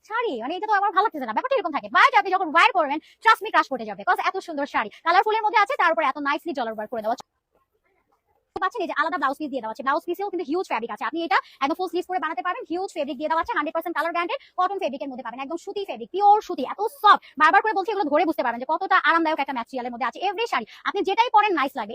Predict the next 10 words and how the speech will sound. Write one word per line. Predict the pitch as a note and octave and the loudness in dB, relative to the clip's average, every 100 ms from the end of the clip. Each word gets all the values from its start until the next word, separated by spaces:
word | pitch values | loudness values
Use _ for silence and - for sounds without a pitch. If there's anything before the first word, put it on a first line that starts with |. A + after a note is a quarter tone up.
| A#3+ | 4
এটা | A#4 G#4+ G4+ D4+ C4+ C#4+ C#4 A#3+ G3+ A#3 F4+ G#4 | 4 10 10 10 8 -2 -4 -8 -8 -6 0 0
পরে | G#4 A4 | 2 -2
আপনি | F4+ | 0
ফাল্গুনের | E4 D#4 F#4 G#4 | -2 -2 -4 -4
দিন | - - - | -6 -8 -6
একটু | - - | -4 0
কাঁচা | E4+ F#4 F#4+ | 2 2 2
ফ্লাওয়ারটা | D#4+ E4 F4 E4+ | 4 4 2 0
পরবেন, | E4 E4 | 2 2
একদম | D4 D4 | 0 -2